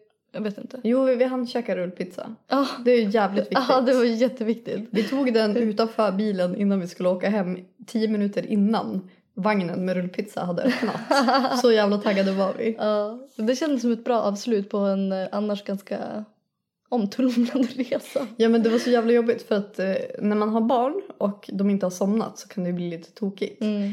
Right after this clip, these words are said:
Speaker 2: Så vi hade ju lite så här tight deadline när vi skulle
Speaker 1: Ja.
Speaker 2: springa och köpa de här rullpizzorna medan våra killar stannade i bilarna med
Speaker 1: Mm.
Speaker 2: barnen.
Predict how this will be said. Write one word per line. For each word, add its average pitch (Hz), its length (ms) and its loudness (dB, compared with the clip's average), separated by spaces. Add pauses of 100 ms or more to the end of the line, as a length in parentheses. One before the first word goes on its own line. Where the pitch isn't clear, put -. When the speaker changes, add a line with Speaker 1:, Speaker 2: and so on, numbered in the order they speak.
(120)
Speaker 2:
Så - 140 -6
vi 196 140 6
hade 214 180 2
ju 185 120 0
lite 180 400 0
så 175 120 -4
här 165 240 -2 (140)
tight 208 240 0
deadline 202 520 -2
när 196 120 -4
vi 180 60 0
skulle 202 160 2
Speaker 1:
Ja. 202 60 2
Speaker 2:
springa 190 300 -2
och 185 60 -2
köpa 185 260 -2
de 175 140 -2
här 165 80 -4
rullpizzorna 170 540 -6
medan 160 260 -6
våra 170 140 -2
killar 175 320 -4
stannade 175 320 -8
i 170 40 -8
bilarna 170 520 -6
med 214 240 -2
Speaker 1:
Mm. 208 120 -2
Speaker 2:
barnen. 220 380 0